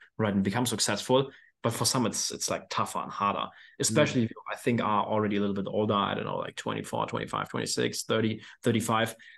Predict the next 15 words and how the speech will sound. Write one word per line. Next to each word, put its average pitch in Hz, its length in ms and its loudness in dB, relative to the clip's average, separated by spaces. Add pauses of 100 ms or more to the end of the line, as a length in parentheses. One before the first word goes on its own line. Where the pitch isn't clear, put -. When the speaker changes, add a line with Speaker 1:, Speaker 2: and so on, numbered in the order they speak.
(220)
Speaker 1:
whatever, 143 560 4
right? 123 220 2
And 123 120 -2
you 120 160 2
for 120 220 0
years 123 420 4
and 110 80 0
years 117 300 0
and 104 80 -2
years 117 480 0 (300)
have 117 180 -2
been 104 380 0
sticking 156 420 0
into 107 180 -2
this 104 160 -2